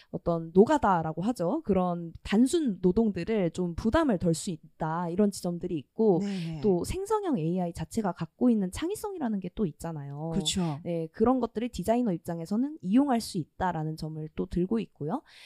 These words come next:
Speaker 1: 또 접근성을 높여서 가독성과 관련된 문제를 안정적으로 찾아낼 수도 있다. 요런 것들도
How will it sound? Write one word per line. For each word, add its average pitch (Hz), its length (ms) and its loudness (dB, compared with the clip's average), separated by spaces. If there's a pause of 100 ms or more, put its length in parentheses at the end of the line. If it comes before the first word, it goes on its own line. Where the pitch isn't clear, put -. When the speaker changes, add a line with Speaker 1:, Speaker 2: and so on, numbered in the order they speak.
(220)
Speaker 1:
또 160 120 -2
접근성을 311 600 2
높여서 165 500 0
가독성과 294 680 -2
관련된 170 420 -2
문제를 165 480 -4
안정적으로 226 560 2
찾아낼 254 340 -2
수도 - 240 -2
있다. 202 480 -2
요런 233 240 4
것들도 175 720 0